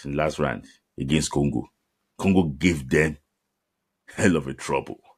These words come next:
in that previous round. So, but what can you say? You know, what can you actually what say? The last time they didn't qualify, they lost in the manner, in this manner. I think it was it to Tanzania too,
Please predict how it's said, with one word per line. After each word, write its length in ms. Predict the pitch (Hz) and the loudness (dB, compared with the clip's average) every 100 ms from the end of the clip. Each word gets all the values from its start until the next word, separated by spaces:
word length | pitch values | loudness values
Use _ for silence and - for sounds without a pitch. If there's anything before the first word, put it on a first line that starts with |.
| _ _ _ - | _ _ _ -4
in 160 | 71 | 0
that 280 | 73 78 - | 4 2 0
previous 380 | - 69 69 67 | 0 2 2 0
round. 240 | 67 50 - | -4 -4 2
So, 560 | 98 92 87 85 78 - - - - | 6 8 8 6 4 -2 -20 -20 0
but 340 | 82 78 - - - | 2 2 0 -10 -8
what 240 | - 101 - | 2 2 2
can 140 | 78 | 0
you 100 | 80 | 0
say? 220 | 76 82 65 - | 0 0 0 -2
You 80 | |
know, 160 | 65 67 69 | -6 -6 0
what 160 | 90 | 2
can 140 | 78 78 | 2 2
you 80 | |
actually 220 | 80 69 76 | 2 2 0
what 140 | 71 | 0
say? 320 | - 73 62 _ - - _ | -2 -4 -4 _ -20 -20 _
The 100 | - | -2
last 360 | 78 104 104 - | 2 2 0 -4
time 200 | 87 82 | -4 -2
they 160 | - | -4
didn't 180 | 73 90 | -4 -2
qualify, 360 | - 80 - 78 | 0 0 2 2
they 100 | 73 | 2
lost 460 | 69 82 85 - - - | 2 0 0 -6 -16 -8
in 160 | 69 | -4
the 260 | 69 69 62 | 0 -2 -2
manner, 260 | 64 82 62 | -2 -2 -2
in 100 | 69 | -4
this 200 | 82 82 | -2 0
manner. 360 | 80 78 78 76 | 2 4 2 0
I 60 | |
think 140 | 71 87 | -2 0
it 0 | |
was 200 | 73 71 | 2 0
it 120 | 71 | -4
to 120 | 73 | -6
Tanzania 640 | 71 71 71 82 80 73 - | -4 -2 2 2 2 -2 -4
too, 220 | 143 - | -4 -6